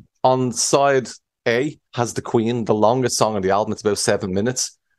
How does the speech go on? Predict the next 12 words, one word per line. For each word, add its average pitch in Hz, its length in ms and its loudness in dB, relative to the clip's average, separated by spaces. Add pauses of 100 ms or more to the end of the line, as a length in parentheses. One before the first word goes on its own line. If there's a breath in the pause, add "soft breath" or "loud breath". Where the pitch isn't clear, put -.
(160)
But 131 120 4
the, 120 200 4
the 120 300 2
instrumental, 127 800 0
the - 80 2
very 127 300 4
first 151 340 0
track, 113 340 2 (420)
is, 120 160 -2
like, 107 140 0 (140)
two 208 140 2
minutes. 113 400 0